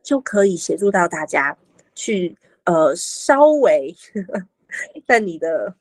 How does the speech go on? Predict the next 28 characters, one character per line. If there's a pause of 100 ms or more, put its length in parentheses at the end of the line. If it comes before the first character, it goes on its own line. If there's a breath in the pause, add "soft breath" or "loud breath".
(360 loud breath)
我
说
稍
微
的
意
思
是，
只
要
没
人
盯
吼，
尤
其
计
划
做
好
了，
也
不
一
定
会
执
行。